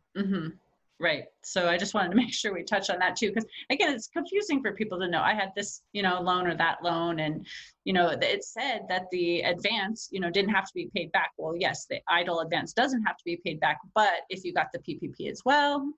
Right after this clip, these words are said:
they are saying, you know, you can't kind of get the benefit of both,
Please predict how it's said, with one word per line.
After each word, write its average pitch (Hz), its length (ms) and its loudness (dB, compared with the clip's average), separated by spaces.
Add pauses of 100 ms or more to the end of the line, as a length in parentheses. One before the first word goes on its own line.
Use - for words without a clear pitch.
(260)
they 160 400 2
are 175 100 0
saying, 143 400 -2
you 175 160 -4
know, 156 120 0
you 170 160 -2
can't 185 280 -2
kind 160 160 -4
of 123 160 -8 (240)
get 190 140 -2
the - 80 -6
benefit 156 400 0
of 147 160 -6
both, - 260 -2